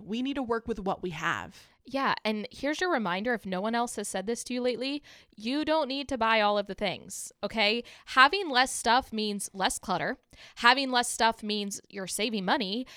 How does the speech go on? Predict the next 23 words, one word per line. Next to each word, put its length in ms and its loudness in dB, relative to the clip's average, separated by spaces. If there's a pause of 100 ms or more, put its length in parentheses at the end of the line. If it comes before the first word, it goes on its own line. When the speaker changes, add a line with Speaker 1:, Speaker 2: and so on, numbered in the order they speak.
(140)
Speaker 2:
And 300 6
having 380 2
less 200 2
stuff 540 2
means 480 -4
you're 180 -2
gonna 240 -2
be 120 -2
more 260 -2
creative. 760 -6 (240)
So 420 6
focus 380 6
on 80 0
the 100 0
benefits 600 0
of 240 0
not 240 6
buying 300 4
the 80 -2
stuff 340 2 (140)
<laughs> 120 -4
instead 420 0
of 180 2